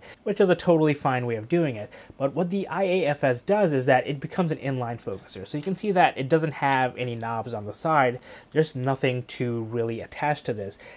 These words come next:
This is the focuser. This is the electronic focuser. And it's really, really cool. And I want to thank Ioptron for giving me the opportunity to test this out.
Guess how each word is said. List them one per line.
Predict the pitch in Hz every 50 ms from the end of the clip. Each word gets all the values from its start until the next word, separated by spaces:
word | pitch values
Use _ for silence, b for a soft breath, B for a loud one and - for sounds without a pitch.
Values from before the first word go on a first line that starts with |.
| B B B
This | 131 131 135 208 233 226 - - -
is | - - 156 160 156 139
the | - 135
focuser. | - - 131 127 123 - - - 110 95 98
This | 113 151 156 -
is | - 139 147 127
the | 123 127
electronic | 107 107 107 - - 110 101 98 -
focuser. | - 131 127 - - - - - - - - b b b b _ _ _ -
And | - 180
it's | 196 - -
really, | 131 135 135 131
really | 123 120 113 113 -
cool. | - - 165 131 107 95 98 - -
And | - 135 139 139 139 139 117
I | 127
want | 160 180 180
to | 175
thank | - - 160 151 143 110
Ioptron | 113 117 117 127 135 - - - 151 139 143 135
for | - - 131 120
giving | 110 - 135 123 123 123
me | 127
the | 120 120
opportunity | 101 107 113 - 123 - - - 160 160 156 147 139 123
to | 117 - -
test | - - 120 -
this | - 104 101 -
out. | - 120 92 98 - -